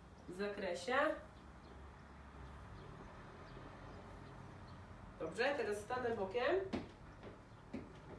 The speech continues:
Teraz robicie skłon tułowia w przód,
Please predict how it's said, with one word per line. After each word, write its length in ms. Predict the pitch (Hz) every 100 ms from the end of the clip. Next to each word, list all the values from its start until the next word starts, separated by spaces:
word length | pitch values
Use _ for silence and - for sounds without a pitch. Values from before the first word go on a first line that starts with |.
| - - - - -
Teraz 220 | 220 220
robicie 380 | 240 330 359 349
skłon 260 | - 262
tułowia 300 | 254 226 214
w 280 | 208 - -
przód, 640 | - - 180 185 214 311